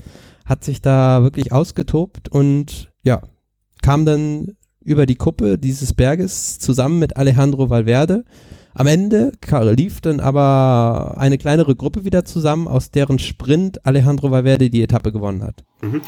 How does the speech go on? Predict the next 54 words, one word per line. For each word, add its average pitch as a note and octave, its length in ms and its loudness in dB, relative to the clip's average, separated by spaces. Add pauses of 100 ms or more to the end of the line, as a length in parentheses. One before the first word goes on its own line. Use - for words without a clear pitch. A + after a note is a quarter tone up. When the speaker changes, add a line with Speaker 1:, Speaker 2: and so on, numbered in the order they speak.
(300)
Speaker 2:
Also C3 220 2
ich G#2+ 140 -2
habe C#3 220 0
daraus, B2 360 -8
äh, A#2 160 -4
folgende, B2+ 520 -4 (320)
äh, - 40 -10
Lehren C#3 280 0
gezogen. B2 440 -4 (340)
A, D#3 380 -2 (380)
ich A2+ 120 0
muss D3+ 140 2
viel G#3 260 2
mehr F#3 140 0
darauf D3+ 180 -4
achten, - 480 -4
dass D3 180 0
ich D3 100 -2
das - 220 0
rote D3 220 0
Trikot - 360 -2
anfange A2+ 360 0
zu G#2+ 180 -2
hassen, C#3+ 320 0
weil A#2+ 120 -2
am B2+ 120 2
Anfang E3+ 280 0
habe D3 100 0
ich C3+ 60 -4
so C3+ 60 -6
gedacht, C3 200 -2
ja, D3 380 2
okay, D3+ 320 0 (320)
drauf B3 280 -2
geguckt. E3 300 -4
Ich - 100 0
hab - 120 -4
mir, C3 120 2
äh, G2+ 60 0
hatte A#2 360 -2
gestern B2+ 240 -2
Abend C3 200 0
zum B2 120 -2
Glück D3 120 -4
ein C#3 80 0
bisschen A#2 240 -4
Zeit D#3 300 -2
und B2+ 80 -2
hab A#2 100 -6
mir B2 100 -4
so A2+ 80 -2
ein A2+ 60 -2
bisschen B2 320 -4
so, A#2+ 160 -6